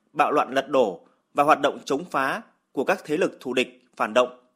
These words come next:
vừa giữ vững chủ quyền an ninh biên giới quốc gia, vừa xây dựng biên giới hòa bình,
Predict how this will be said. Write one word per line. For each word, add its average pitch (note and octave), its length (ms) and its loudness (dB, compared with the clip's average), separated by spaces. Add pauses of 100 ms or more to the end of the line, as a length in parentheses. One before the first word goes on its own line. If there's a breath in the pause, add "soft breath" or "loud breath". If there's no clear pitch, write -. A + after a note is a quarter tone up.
(320 soft breath)
vừa D#3 200 4
giữ E3+ 140 -2
vững F3 220 -4
chủ D#3 140 -4
quyền C3+ 220 0
an F#3 220 -4
ninh F3+ 140 -6
biên F3 160 -2
giới D3 120 0
quốc F#3 160 -8
gia, D#3+ 280 0 (440 soft breath)
vừa D3+ 180 4
xây F#3+ 180 -4
dựng F3 240 -6
biên F3 160 -2
giới D3 140 2
hòa E3+ 240 0
bình, B2+ 260 -2